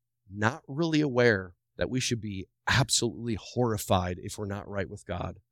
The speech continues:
that justice is gonna be served for me. If we start meditating and preaching the gospel to ourselves,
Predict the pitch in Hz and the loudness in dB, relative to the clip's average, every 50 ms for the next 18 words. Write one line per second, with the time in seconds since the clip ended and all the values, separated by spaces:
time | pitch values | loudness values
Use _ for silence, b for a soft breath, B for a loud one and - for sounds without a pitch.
0 | _ _ - 101 - - - 104 107 - - 117 101 - 110 101 - 120 110 101 | _ _ -2 -2 0 0 0 0 0 0 -2 -2 -2 -2 -4 -4 -4 -4 -4 -4
1 | 95 92 - - 117 107 98 92 95 95 - - - - _ _ _ _ _ _ | -4 -2 -2 0 0 -2 -4 -6 -10 -14 -16 -18 -20 -20 _ _ _ _ _ _
2 | _ _ _ - - 104 92 92 107 117 107 - _ _ _ _ _ _ _ - | _ _ _ -12 -8 -8 -8 -8 -10 -12 -14 -16 _ _ _ _ _ _ _ -2
3 | 117 - - 117 110 - - 143 156 175 - _ _ _ _ _ _ 104 113 113 | -2 0 0 0 0 4 6 6 6 6 2 _ _ _ _ _ _ -4 4 8
4 | 131 143 143 135 - - 110 110 107 117 113 104 - - 131 123 - 139 131 123 | 10 10 10 8 6 6 6 6 6 2 0 -2 0 0 0 2 2 2 2 0
5 | 104 87 107 101 107 - - - 123 113 - - 127 113 98 - - - - - | 2 4 6 6 6 6 4 0 -4 -4 0 2 2 2 2 2 2 4 4 6
6 | 104 113 147 185 226 226 - - - - - | 8 8 8 8 6 2 -2 -8 -8 -8 -10